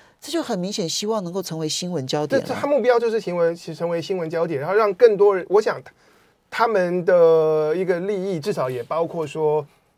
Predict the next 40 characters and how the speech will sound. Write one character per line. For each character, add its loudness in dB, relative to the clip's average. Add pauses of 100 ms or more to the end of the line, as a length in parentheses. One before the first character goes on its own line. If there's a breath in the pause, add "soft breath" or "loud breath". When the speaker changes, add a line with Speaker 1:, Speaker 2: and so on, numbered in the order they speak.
(160)
Speaker 2:
我 -4
希 -2
望 2
更 0
多 -2
人 0
了 -4
解 -8
到， -6
我 -6
们 -12
可 -10
以 -4
用 -6
N -10
F -10
T -12
这 -10
个， -12
这， -12
这 -12
种 -14
方 -14
式， -6
Speaker 1:
嗯。 -14
Speaker 2:
然 -12
后 -2
来 -8 (220 soft breath)
发 -4
行 -12
数 -8
位 -4
的 -10
创 -12
作， -10
然 -8
后 -8
它 -10
可 -12
以， -12